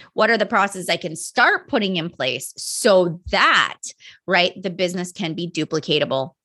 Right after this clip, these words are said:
and scalable?" All right. So number one, I want you to ask yourself, do you have a simple, clear onboarding system as you are bringing new people into your business? So yes or no, that's your first one. Do you have a clear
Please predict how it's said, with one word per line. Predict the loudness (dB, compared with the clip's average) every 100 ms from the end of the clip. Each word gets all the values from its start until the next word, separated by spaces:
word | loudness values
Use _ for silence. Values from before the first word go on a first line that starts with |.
| -6
and | -4
scalable?" | -2 -2 -2 -4 -6 0
All | 2
right. | 2 -2
So | -4
number | -2 0 2
one, | 0 -2 _ _ _ _ _ _ -6
I | -4
want | 0
you | 2
to | 2
ask | 0 -2
yourself, | -8 -8 -10 -20 -20 -12
do | -2
you | 2
have | 2 2
a | 0
simple, | -2 -6 2 2 2 _ -2 0 -4 _ _ -14
clear | -10 -4 2 2 2 0 -4 _ _ -2
onboarding | 0 0 -2 -4 -6 -8
system | -8 -8 -4 -4 -4
as | -2 -2 -4
you | -2 0
are | 0
bringing | 0 -2 -2 -4 -4
new | -4 -6
people | -8 -10 -6 -6 -6
into | -8 -6
your | -6 -6
business? | -4 -4 -4 -10 -12 -14 -14 -10
So | 0 4 6 4
yes | 2 0 0 -6 -6 2
or | 4
no, | 6 4 2 _
that's | -4 -2 -4
your |
first | -2 -2 -2
one. | -6 -8
Do | -4
you | -4
have | -4
a | -10
clear | -10 -2 2 4